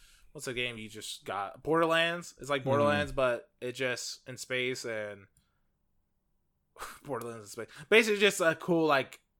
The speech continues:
Speaker 1: it, it's like Borderlands and Mass Effect together. Instead of, uh, hijinks, it's just more comedy, but R P G elements of you talking to your friends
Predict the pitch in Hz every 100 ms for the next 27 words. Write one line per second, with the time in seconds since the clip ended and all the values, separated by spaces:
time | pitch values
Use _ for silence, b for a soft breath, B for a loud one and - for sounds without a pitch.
0 | _ 143 139 127 - 165 185 170 147 175
1 | 180 175 160 147 143 135 143 135 135 135
2 | 131 131 b b b - 131 147 139 135
3 | 127 123 127 _ _ _ 123 127 120 -
4 | 143 143 139 135 131 - 120 120 127 123
5 | 120 117 117 - 139 131 131 131 131 123
6 | 120 117 - 123 113 110 107 110 92 107
7 | 113 113 117 110 110 110 110 110 110 107
8 | 101